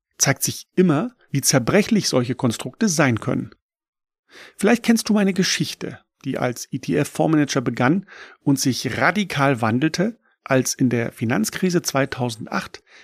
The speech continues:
die Menschen nicht mehr an genau solche Vermögenswerte kamen,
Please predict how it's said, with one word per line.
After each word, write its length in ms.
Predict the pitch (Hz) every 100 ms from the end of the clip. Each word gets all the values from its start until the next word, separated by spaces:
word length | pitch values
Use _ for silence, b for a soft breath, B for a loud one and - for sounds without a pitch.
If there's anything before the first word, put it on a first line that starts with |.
| b
die 100 | 156
Menschen 540 | 143 170 196 202 180
nicht 320 | 185 165 - -
mehr 140 | 185
an 140 | 151
genau 320 | 151 147 143 165
solche 340 | 147 147 -
Vermögenswerte 720 | - 135 139 151 143 139 -
kamen, 560 | - - - 120 117